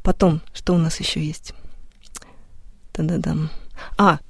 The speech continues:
медицинское оборудование, мы тоже об этом говорили. Ну, то есть, а, у нас ещё прекрасные, замечательные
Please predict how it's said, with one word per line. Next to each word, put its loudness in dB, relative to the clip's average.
медицинское 4
оборудование, 6
мы 4
тоже 2
об 0
этом -2
говорили. -2
Ну, 8
то 10
есть, 8
а, 8
у 6
нас 8
ещё 4
прекрасные, 6
замечательные 4